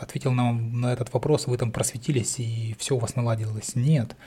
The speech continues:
С-, счастье — это, скорее всего, больше даже поиск. Постоянный поиск и борьба, наверное, как-то так.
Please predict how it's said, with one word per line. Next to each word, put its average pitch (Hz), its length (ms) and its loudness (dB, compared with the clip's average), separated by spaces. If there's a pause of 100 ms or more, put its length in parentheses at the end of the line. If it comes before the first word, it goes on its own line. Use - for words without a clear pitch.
(920)
С-, - 280 -4
счастье — 165 360 2
это, - 80 -4
скорее 147 240 2
всего, 135 200 4
больше 131 300 2
даже 123 320 2
поиск. - 680 4 (1040)
Постоянный 131 540 4
поиск - 380 0
и 117 40 -4
борьба, 113 320 2
наверное, 110 380 4
как-то - 280 -8
так. - 380 -2